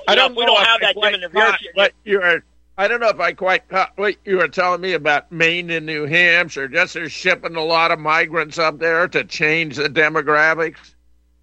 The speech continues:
Speaker 2: They're shipping them into Vermont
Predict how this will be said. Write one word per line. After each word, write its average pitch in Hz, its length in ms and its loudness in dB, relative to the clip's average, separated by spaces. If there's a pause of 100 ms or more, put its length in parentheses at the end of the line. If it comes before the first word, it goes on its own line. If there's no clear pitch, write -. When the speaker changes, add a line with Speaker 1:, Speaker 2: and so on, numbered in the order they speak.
(880)
Speaker 2:
They're 202 140 2
shipping 254 340 0
them 240 120 2
into 220 180 -2
Vermont 196 500 2